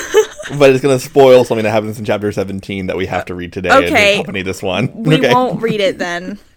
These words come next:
Speaker 3: Okay.
Speaker 1: I'm confused, but keep
Speaker 3: How
Speaker 1: going.
Speaker 3: cl-, how close was I?
Speaker 2: Wrong. Go on.
Speaker 3: Okay, okay.
Speaker 2: But admittedly, like, there's no,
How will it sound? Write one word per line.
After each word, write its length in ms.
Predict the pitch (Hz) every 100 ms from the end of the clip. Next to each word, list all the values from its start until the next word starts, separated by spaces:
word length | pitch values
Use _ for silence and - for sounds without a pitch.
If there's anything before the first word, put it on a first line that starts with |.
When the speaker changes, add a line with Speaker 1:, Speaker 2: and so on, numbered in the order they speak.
| _ _ _ -
Speaker 3:
Okay. 100 | 254
Speaker 1:
I'm 240 | 269 285
confused, 460 | 285 254 196 196 196
but 100 | 202
keep 200 | 233 196
Speaker 3:
How 100 | 185
Speaker 1:
going. 120 | -
Speaker 3:
cl-, 100 | -
how 140 | 156 -
close 320 | - 156 -
was 200 | 120 104
I? 260 | 85 - _ _ _
Speaker 2:
Wrong. 480 | 107 117 123 113 110 - -
Go 160 | 135 147
on. 240 | 117 107
Speaker 3:
Okay, 260 | 139 135 117
okay. 180 | 117 98 _ 196 214
Speaker 2:
But 160 | 196 170
admittedly, 480 | 175 185 208 208 190
like, 280 | 175 165 -
there's 240 | 156 170
no, 560 | 160 180 196 190 175